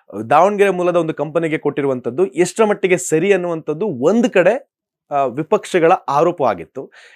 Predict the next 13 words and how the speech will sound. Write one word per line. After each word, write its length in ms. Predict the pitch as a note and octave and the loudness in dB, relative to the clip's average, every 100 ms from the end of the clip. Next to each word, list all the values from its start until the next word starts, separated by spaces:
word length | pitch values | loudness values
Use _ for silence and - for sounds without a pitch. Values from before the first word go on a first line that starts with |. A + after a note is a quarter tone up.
| - | 0
ಇದಕ್ಕೆ 580 | E3+ - - A3 A3 - | 2 2 2 2 0 -6
ವಿಪಕ್ಷಗಳು 460 | D#3 G3+ - F#3 E3 | -8 -6 -4 -2 -2
ಹೇಳ್ತಾ 280 | D3 B2+ | -4 -6
ಇದ್ವು, 160 | A#2+ D3+ | -8 -8
"ಇಲ್ಲ, 240 | C#3+ C3+ D#3 - - _ _ - | -8 -2 0 -2 -8 _ _ 0
ಇಲ್ಲಿ 540 | A3+ C4+ G#3+ A#3+ - C#3 | 4 6 4 0 -6 -4
ಎಲ್ಲೋ 320 | C#3+ E3+ A#3 | -2 4 4
ಒಂದು 260 | A3+ E3 | 4 -2
ಕಡೆ, 400 | - A2+ D3 - _ _ A2+ | -8 -8 -8 -10 _ _ -12
ಎಲ್ಲೋ 220 | C3 F3 | -4 0
ಒಂದು 260 | A3 F#3+ C#3 | 2 0 -4
ಕಡೆ 560 | A2 A2 G3+ - _ _ _ _ D3 C#3+ | -8 -8 -8 -10 _ _ _ _ -8 -2
ದೊಡ್ಡ 320 | F#3+ E3 | -2 0